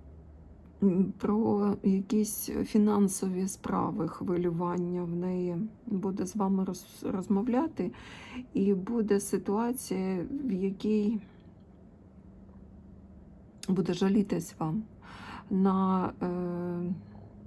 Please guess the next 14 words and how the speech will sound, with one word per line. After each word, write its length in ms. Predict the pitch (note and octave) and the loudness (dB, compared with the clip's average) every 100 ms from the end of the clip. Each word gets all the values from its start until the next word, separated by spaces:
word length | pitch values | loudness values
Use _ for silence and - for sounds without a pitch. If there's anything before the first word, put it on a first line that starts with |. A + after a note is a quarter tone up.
| - - - - - - - - - - - - - - - - - - | -20 -20 -20 -20 -20 -20 -20 -20 -20 -20 -20 -18 -16 -16 -16 -16 -12 -6
тут, 180 | A3 A#3+ | 0 0
знаєте, 420 | G3 B3 C4 - | 2 2 4 0
так 300 | G3 G#3 G3+ | 0 -2 -2
виглядає, 680 | F#3+ G#3+ G3+ G#3 F#3+ C4 B3+ | 0 2 4 4 4 6 6
ніби 340 | G3 G3+ F#3 G3+ | 6 4 4 4
на, 520 | G3+ G3+ G#3 G3+ - | 6 4 4 2 2
е, 220 | G3+ F#3+ | 0 2
літню 520 | G3 G#3+ G#3 - F3 | 6 6 4 4 4
людину. 720 | E3 E3+ D3+ E3 D#3+ D#3+ E3+ F3+ G3+ | 4 2 4 2 4 0 0 -4 -4
Е, 40 | G#3+ F3 F3 F3 | -4 -2 -2 -4
більш 400 | F3 G3+ A3 - | -2 -2 -2 0
мені 280 | F#3+ F#3+ F#3+ | 0 2 2
як 240 | F#3+ - | 0 -4
чоловік, 680 | - G3 F#3+ G3 B3 - - | -6 -4 -2 0 0 -2 -10